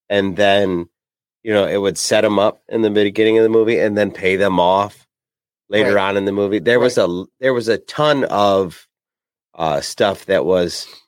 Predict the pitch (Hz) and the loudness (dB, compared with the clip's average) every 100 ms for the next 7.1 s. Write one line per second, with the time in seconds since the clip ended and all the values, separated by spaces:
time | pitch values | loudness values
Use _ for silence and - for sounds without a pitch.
0 | _ _ 120 101 85 - 95 104 101 98 | _ _ -2 0 -2 -4 -2 0 0 0
1 | 95 98 92 104 98 98 123 - _ _ | 0 0 -2 -2 -2 0 -2 -4 _ _
2 | _ _ _ _ 90 90 78 107 101 98 | _ _ _ _ -6 -6 -4 -2 0 2
3 | 101 - _ _ _ _ _ _ - 101 | 0 -2 _ _ _ _ _ _ -8 -2
4 | 92 90 85 107 87 78 101 92 98 92 | 0 0 0 -2 -2 0 -2 -2 0 0
5 | 90 80 _ _ - 92 92 90 82 101 | 0 -4 _ _ -10 -4 -2 -2 -2 -2
6 | 87 95 95 73 71 67 - _ 139 117 | 0 0 0 -2 -4 -6 -10 _ -8 -6